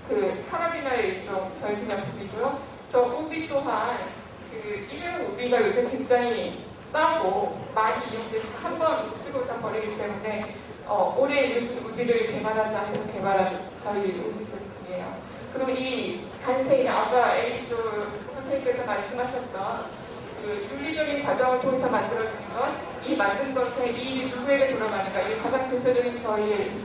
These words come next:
인형 상품인데요. 저 아줌마들은 서귀포에 계신 아줌마인데요.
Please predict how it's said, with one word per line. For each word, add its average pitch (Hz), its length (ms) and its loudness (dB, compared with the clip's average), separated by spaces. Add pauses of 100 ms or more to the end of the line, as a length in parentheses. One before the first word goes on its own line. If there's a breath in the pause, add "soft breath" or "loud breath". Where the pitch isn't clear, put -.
인형 240 320 0
상품인데요. 247 1000 2 (720)
저 254 80 4
아줌마들은 269 640 4
서귀포에 320 640 4
계신 220 260 4
아줌마인데요. 202 1080 2